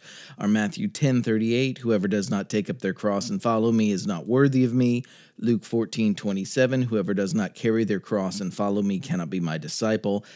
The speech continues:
And Gospel of Thomas fifty-five two, Jesus says, "And whoever will not take up his cross as I do will not be worthy of me." Before we begin this week, given the events of, of this past week here in the United States,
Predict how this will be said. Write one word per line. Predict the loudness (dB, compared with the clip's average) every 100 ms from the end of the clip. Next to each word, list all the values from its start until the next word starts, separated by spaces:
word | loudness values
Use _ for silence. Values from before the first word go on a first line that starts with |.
| -10
And | -4 0
Gospel | 0 -2 -2 -2
of | -2
Thomas | -4 -2 -2 -4
fifty-five | -6 -4 -4 -4 -4 -4 -2
two, | 0 2 2
Jesus | 0 -2 -2 -4
says, | -2 0 0
"And | -4
whoever | -2 0 2 2
will | 0 -2
not | -4 -6
take | -6 -6
up | -8
his | -8
cross | -6 -4 -4 -4
as | -6 -2
I | 0
do | 0 0 -2 -8 -14 -20 -16 -4
will | 0
not | 0 0 -2
be | -2
worthy | 0 2 2 0
of | -2
me." | -2 -4 -12 -20 -2 4
Before | 4 4 4 6
we | 4
begin | 4 2 2 2 2
this | 0 -2
week, | -4 -4 -6 -10 -8
given | 0 4 6 4 2
the | 2 2
events | 2 2 2 2 0
of, | 0 -2 -6 0
of | 2 2 2
this | 0 -2
past | -4 -2 -2 0
week | 0 0 0
here | 0 2 2
in | 0 0
the | 0
United | 0 0 -4
States, | -4 -2 0 -2 -4